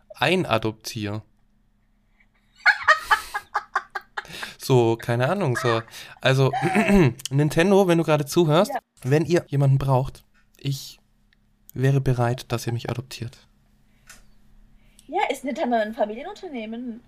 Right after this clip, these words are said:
Speaker 2: oder?
Speaker 1: Äh, ich glaube, ich glaube n-, nicht mehr wirklich, aber ich weiß jetzt die genauen Details nicht, aber,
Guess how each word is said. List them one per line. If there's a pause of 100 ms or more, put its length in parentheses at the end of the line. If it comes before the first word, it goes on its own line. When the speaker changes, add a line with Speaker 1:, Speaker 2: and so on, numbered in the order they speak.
(160)
Speaker 2:
oder? (1040)
Speaker 1:
Äh, (120)
ich
glaube,
ich
glaube
n-,
nicht
mehr
wirklich,
aber (960)
ich
weiß
jetzt
die
genauen
Details
nicht,
aber,